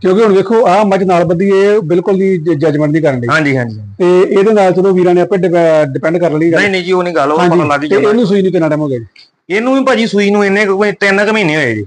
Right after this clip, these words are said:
Speaker 1: ਤਿੰਨ ਕੁ ਮਹੀਨੇ ਦਾ ਟਾਈਮ।
Speaker 2: ਤਿੰਨ ਮਹੀਨੇ ਹੋਏ ਆ ਤੇ ਬਣੀ ਸੌਰੀ ਨੂੰ ਮਹੀਨਾ ਆ।
Speaker 1: ਅੱਛਾ ਜੀ।
Speaker 2: ਹਾਂਜੀ,
Speaker 1: ਦੁੱਧ
Speaker 2: ਇਹ ਨਾ
Speaker 1: ਕਿੰਨਾ?
Speaker 2: ਇਹਦੀ ਸਕਿਨ ਤਾਂ ਥੋੜੀ ਚਿੱਟੀ ਹੈ ਨਾ, ਅੰਦਰ ਵੱਜੀ।
Speaker 1: ਅੰਦਰ ਵੱਜੀ ਰਹੀ ਗਾ ਜੀ ਨਾ,
Speaker 2: ਹਾਂ।
Speaker 1: ਤਾਂ ਹੀ ਉਹ
Speaker 2: ਉਹਨਾਂ
Speaker 1: ਸਕਿਨ
Speaker 2: ਸ਼ੈੱਡ ਹੀ ਵੀਰ ਦਾ।
Speaker 1: ਹਾਂ,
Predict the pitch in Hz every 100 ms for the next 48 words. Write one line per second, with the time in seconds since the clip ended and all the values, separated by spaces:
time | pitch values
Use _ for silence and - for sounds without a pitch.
0 | - - 175 175 180 151 127 120 120 117
1 | 165 185 208 190 180 170 185 185 196 160
2 | 160 156 160 160 165 170 120 117 98 -
3 | - 185 - 143 117 - 135 135 196 208
4 | 240 269 269 254 254 - 214 240 208 202
5 | 196 214 214 220 240 247 214 202 185 185
6 | 196 131 - 175 175 170 160 170 151 143
7 | 135 139 180 165 180 151 196 226 160 156
8 | 151 202 208 180 147 202